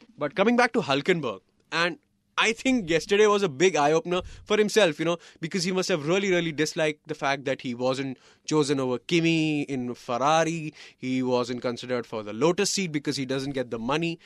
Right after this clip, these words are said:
But look at that, his talent paid off and he's actually beating both the Lotuses and most of the Ferraris and doing a great job and, and, and making his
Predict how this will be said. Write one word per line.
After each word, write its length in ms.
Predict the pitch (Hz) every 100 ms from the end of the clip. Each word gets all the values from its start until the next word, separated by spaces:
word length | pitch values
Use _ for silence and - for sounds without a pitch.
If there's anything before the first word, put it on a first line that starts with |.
| - _
But 100 | 165
look 160 | 220 254
at 80 | 240
that, 160 | 208
his 160 | 185 -
talent 340 | 170 175 208
paid 200 | 175 170
off 160 | 180 190
and 100 | 196
he's 140 | 190
actually 340 | 175 170 202 208
beating 520 | 170 165 180 135 117
both 280 | 147 147 151
the 100 | 165
Lotuses 560 | 151 127 127 127 127 - _ _
and 140 | 160 180
most 260 | 240 247
of 100 | 247
the 80 | 202
Ferraris 640 | - 165 170 196 143 135 - _ _ _ _ -
and 100 | 196
doing 200 | 220 240
a 60 | 220
great 320 | 165 220 208
job 360 | 139 170 180 180
and, 220 | 180 156
and, 200 | 170 151
and 200 | 156 147
making 260 | 156 196
his 260 | 185 160 -